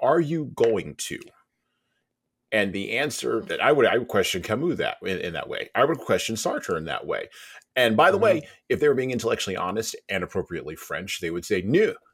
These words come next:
Speaker 1: no, you're not going to create your own narrative. Instead, you're going to engage in, like I said, "either hedonism or some weird form of asceticism."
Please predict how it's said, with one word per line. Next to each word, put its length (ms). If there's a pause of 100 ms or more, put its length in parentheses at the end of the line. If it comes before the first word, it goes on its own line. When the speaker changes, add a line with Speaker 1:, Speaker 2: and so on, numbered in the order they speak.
(180)
Speaker 1:
no, 400
you're 140
not 200
going 140
to 60
create 260
your 180
own 120
narrative. 400
Instead, 420
you're 100
going 180
to 100
engage 340
in, 60
like 180
I 20
said, 220 (320)
"either 240
hedonism 680
or 80
some 280
weird 200
form 240
of 120
asceticism." 680